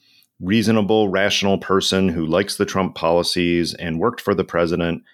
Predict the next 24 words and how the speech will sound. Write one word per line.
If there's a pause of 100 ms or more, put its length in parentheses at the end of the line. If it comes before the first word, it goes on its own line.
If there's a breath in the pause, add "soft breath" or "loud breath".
(220 soft breath)
but, (320 soft breath)
you
know,
will,
will
call
him
out
when
there's
something
that
she
disagrees
with,
only
to
walk
it
back
a
few
days
later.